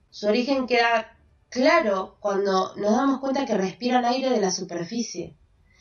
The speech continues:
y que los huesos de sus aletas pectorales se asemejan a manos y presentan un movimiento vertical de la columna vertebral al nadar. Es una característica más semejante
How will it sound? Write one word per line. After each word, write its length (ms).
y 160
que 160
los 180
huesos 320
de 120
sus 240
aletas 400
pectorales 640
se 80
asemejan 500
a 120
manos 600
y 140
presentan 580
un 100
movimiento 680
vertical 760
de 100
la 140
columna 400
vertebral 520
al 140
nadar. 520
Es 200
una 120
característica 840
más 320
semejante 880